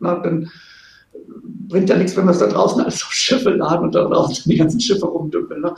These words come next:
Und nämlich diese Schiffe müssen auch unter Einsatz verschiedener Antriebssysteme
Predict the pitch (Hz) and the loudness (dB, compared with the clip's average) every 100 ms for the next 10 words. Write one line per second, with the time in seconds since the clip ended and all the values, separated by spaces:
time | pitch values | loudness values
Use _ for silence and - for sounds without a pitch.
0 | - - - - 165 165 165 180 208 - | -12 -18 -18 -4 0 2 0 0 0 0
1 | 180 208 170 165 - 196 - 185 202 - | 0 2 2 0 -2 -4 0 2 2 -2
2 | - _ _ _ _ 180 180 180 180 180 | -16 _ _ _ _ 2 2 2 0 2
3 | 196 196 - 170 - 180 165 151 160 - | 4 2 0 -4 -4 -2 -2 0 -2 -4
4 | 262 262 - 185 185 - 190 202 208 214 | -4 -6 -8 -10 -10 -8 -2 2 2 2
5 | 214 | -2